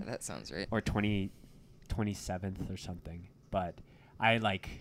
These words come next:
Speaker 2: I was a big nerd and I planned it, like, on the hour. Like,
Speaker 1: <laughs>
Speaker 2: this is when I wanna be getting tattooed.
Speaker 1: <laughs> That's
Speaker 2: And,
Speaker 1: awesome.
Speaker 2: uh, yeah, I looked it up and not a lot of people,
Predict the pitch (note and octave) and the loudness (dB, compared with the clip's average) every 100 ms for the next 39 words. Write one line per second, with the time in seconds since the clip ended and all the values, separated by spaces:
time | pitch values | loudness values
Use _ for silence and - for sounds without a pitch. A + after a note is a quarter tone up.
0 | - - G2+ G2 F#2+ F2 F2+ F2+ F2 F2 | -12 4 4 6 6 6 6 2 0 -2
1 | F2+ F2 F2 - F#2 F2+ F#2+ F2+ - F#2 | -2 -2 0 0 0 -4 -4 -4 -6 -6
2 | F#2+ F2+ F2+ E2+ F2 E2 D#2+ E2+ - C#3+ | -4 -4 -8 -8 -10 -10 -10 -10 4 6
3 | C#3 B2+ B2 A#2+ A2 G#2+ G#2 G2+ G2+ F#2+ | 6 4 6 6 4 2 2 2 4 8
4 | - G2 - F#2 - - - - D#3 - | 10 10 8 0 -8 -14 -16 -10 -10 -6
5 | - - D#3+ - - F3 C#3+ - - - | -6 0 0 0 -6 -6 -6 -10 -2 -2
6 | - D2+ B2 B2+ A#2+ A#2 A2 G#2+ G#2 F#2 | 0 8 10 12 12 12 12 12 8 4
7 | - - A#2+ C3 A2+ A2+ - A#2+ B2+ G#2+ | -6 -6 -2 0 2 2 2 4 6 6
8 | F#2+ A#2 G3 C#3 G#2+ - - - D3+ D3+ | 4 2 2 2 2 4 2 2 0 0